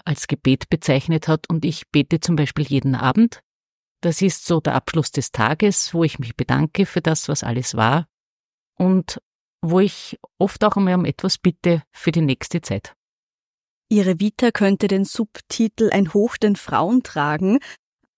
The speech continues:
Speaker 2: Sind Sie auch eine Feministin? Oder
Speaker 1: Ich
Speaker 2: würden Sie sich als Feministin bezeichnen?
Speaker 1: Ein Hoch den Frauen finde ich wunderbar. Ich danke herzlich dafür. Natürlich bin ich Feministin.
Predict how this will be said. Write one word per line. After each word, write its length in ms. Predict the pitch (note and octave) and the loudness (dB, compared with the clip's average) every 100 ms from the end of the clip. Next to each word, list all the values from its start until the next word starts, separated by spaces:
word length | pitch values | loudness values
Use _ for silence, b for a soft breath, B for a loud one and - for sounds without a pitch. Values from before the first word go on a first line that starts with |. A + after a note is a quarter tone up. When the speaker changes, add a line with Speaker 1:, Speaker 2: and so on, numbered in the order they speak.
| _ _ _ | _ _ _
Speaker 2:
Sind 280 | - A3 A3 | -4 0 2
Sie 100 | - | 2
auch 140 | G#3 A3 | 0 0
eine 160 | G#3 | 0
Feministin? 680 | - G3 F#3+ F3+ - G3+ C4 - _ _ _ _ _ _ | 0 0 0 0 -2 -2 -2 -4 _ _ _ _ _ _
Oder 200 | G3 F#3+ | 0 2
Speaker 1:
Ich 40 | |
Speaker 2:
würden 240 | F3+ G#3 A3 | 4 6 4
Sie 140 | A3 | 2
sich 240 | G#3 G#3 F#3+ | 0 0 -2
als 160 | - | -2
Feministin 580 | F#3+ F#3+ G3 G#3 - G3 | 0 2 2 0 -2 -2
bezeichnen? 680 | F#3 - D#3 D#3 - F#3 D4 _ _ _ _ _ _ - | -2 -4 -6 -6 -4 -2 -2 _ _ _ _ _ _ -2
Speaker 1:
Ein 200 | E3 C#3+ | 0 4
Hoch 220 | F3+ - | 2 2
den 160 | F#3+ E3+ | -2 -2
Frauen 280 | A#2+ B2 D3 | 0 0 0
finde 280 | D#3+ D3+ | 0 0
ich 160 | C#3+ - | -2 -2
wunderbar. 500 | C#3 E3+ D3 - A2 | 2 4 4 0 -2
Ich 140 | B2 - | -2 -2
danke 320 | C3+ C#3 D#3 | -2 0 2
herzlich 460 | C#3+ - - D3+ | 2 0 -4 -4
dafür. 320 | F3+ - F3+ F3 B B - | -6 0 0 0 B B 2
Natürlich 500 | F3 - G#3 A#3 - | 2 4 2 2 0
bin 140 | F3 | -2
ich 160 | D#3+ - | -2 -2
Feministin. 760 | D#3 D#3 C#3+ D#3 - G#3 A3 | 0 2 0 -2 -2 2 2